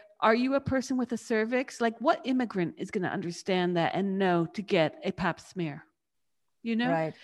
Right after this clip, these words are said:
Speaker 1: So we're, we're talking
Speaker 2: Right.
Speaker 1: about deep-seated misogyny here. On the
Speaker 2: Right.
Speaker 1: other
Speaker 2: I
Speaker 1: hand,
Speaker 2: agree.
Speaker 1: there's a rapiness to it.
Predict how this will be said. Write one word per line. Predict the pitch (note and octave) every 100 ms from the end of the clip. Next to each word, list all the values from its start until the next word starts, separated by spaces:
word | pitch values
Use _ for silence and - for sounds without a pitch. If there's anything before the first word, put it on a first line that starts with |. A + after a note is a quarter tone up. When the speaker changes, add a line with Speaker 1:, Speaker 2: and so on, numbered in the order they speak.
| -
Speaker 1:
So | - C#4
we're, | C#4+ - A#3+
we're | E4
talking | F4+ F4 F4+
Speaker 2:
Right. | D4
Speaker 1:
about | A3 - -
deep-seated | F4 F4+ - - - C4+ B3+ E3 D#3
misogyny | F#3+ - G#3 G3+ G3 F3 C#3+
here. | C#3 D#3 C3 - _ _ - - -
On | B3
the | B3
Speaker 2:
Right. | F4 F4
Speaker 1:
other | F4
Speaker 2:
I |
Speaker 1:
hand, | D4+ B3 F3
Speaker 2:
agree. | F3 E3+ F3 D#3 _ G#3
Speaker 1:
there's | D4+ C#4 -
a | A#3+
rapiness | C4+ E4+ D4+ G#3 E3+ - -
to | E4+ E4+
it. | C3+